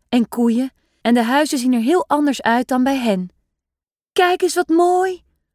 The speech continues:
roept Eefje als ze bij het museum zijn. Ze klimt op een groot kanon dat ervoor staat.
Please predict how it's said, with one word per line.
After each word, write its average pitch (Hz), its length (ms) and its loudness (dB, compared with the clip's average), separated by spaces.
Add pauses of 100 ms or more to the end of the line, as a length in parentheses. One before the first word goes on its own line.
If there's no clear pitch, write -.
(140)
roept 269 240 -2
Eefje 294 340 0
als 262 200 -2
ze 247 80 -8
bij 269 120 0
het 269 100 -2
museum 262 460 2
zijn. 254 380 -2 (880)
Ze - 200 -16
klimt 311 320 0
op 254 100 -4
een 190 100 -4
groot 254 400 -4
kanon 226 380 0
dat 277 140 -2
ervoor 233 360 -2
staat. 185 460 -8